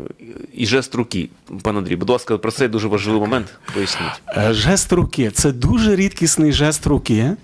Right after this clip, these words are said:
Speaker 2: Е, переважно зображується, е, інший тип благословення, коли двома пальцями Христос благословляє, або благословляє Христос, е, всіма, е, п'ятьма пальцями,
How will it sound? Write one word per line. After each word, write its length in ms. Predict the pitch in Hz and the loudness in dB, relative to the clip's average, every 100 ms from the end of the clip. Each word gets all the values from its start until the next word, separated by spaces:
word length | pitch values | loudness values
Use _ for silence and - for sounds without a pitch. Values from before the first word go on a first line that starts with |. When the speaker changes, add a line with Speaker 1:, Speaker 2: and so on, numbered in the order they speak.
| - - - - - 135 | -12 -12 -10 -10 -4 0
Speaker 2:
Е, 260 | 135 135 | 0 0
переважно 600 | 131 156 160 220 240 208 | 0 2 2 2 2 2
зображується, 1200 | 160 165 165 202 185 190 185 170 - 185 175 170 - - | 4 2 2 2 2 4 4 2 2 4 4 2 -2 0
е, 260 | 147 147 156 | 2 2 2
інший 400 | 185 226 - 175 | 4 4 4 2
тип 460 | - 185 180 - 147 | 0 0 0 0 2
благословення, 960 | 151 143 139 156 147 190 247 165 113 - - - - | 2 2 2 2 4 4 4 4 2 -4 -14 -20 -4
коли 440 | - 170 190 185 - | 2 4 6 4 0
двома 600 | 151 123 175 180 190 175 | -4 2 2 4 2 0
пальцями 880 | - - 156 151 131 - 160 185 262 285 - | -2 -2 0 0 0 0 2 4 2 -2 -12
Христос 500 | - 151 143 - 180 | -2 0 2 2 2
благословляє, 960 | 180 165 160 156 131 110 98 101 160 285 - - - - | 2 2 2 0 2 0 0 2 2 0 -8 -16 -8 -2
або 260 | 151 190 | 0 0
благословляє 840 | 226 190 190 - 175 165 247 240 196 | 2 2 2 2 2 4 4 2 2
Христос, 720 | 170 165 - 220 247 - - - - - - _ _ - | 2 0 2 2 2 0 -4 -14 -20 -20 -20 _ _ -6
е, 460 | 151 151 151 156 156 | 0 4 4 4 2
всіма, 800 | 151 - - 214 185 190 226 311 - - - - _ _ | 2 0 2 2 2 2 0 -2 -8 -20 -20 -20 _ _
е, 300 | 156 151 156 | 0 2 2
п'ятьма 380 | 156 180 202 202 | 2 0 2 0
пальцями, 720 | 202 240 269 233 185 175 | 2 0 2 2 4 2